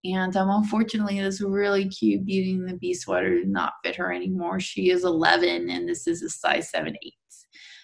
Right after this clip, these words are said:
Yeah, I'm pretty sure my mom bought this for her, and it's always just so great. I talk about these in so many of my videos about how excited I get selling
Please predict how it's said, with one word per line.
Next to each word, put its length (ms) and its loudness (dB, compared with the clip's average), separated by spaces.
Yeah, 220 10
I'm 80 10
pretty 220 8
sure 160 8
my 140 6
mom 360 8
bought 280 6
this 180 0
for 260 4
her, 420 6
and 220 6
it's 160 4
always 440 6
just 220 4
so 180 8
great. 280 8
I 80 10
talk 260 2
about 280 6
these 220 4
in 100 4
so 240 2
many 240 2
of 60 2
my 160 2
videos 500 4
about 220 2
how 200 6
excited 540 6
I 160 6
get 380 2
selling 580 4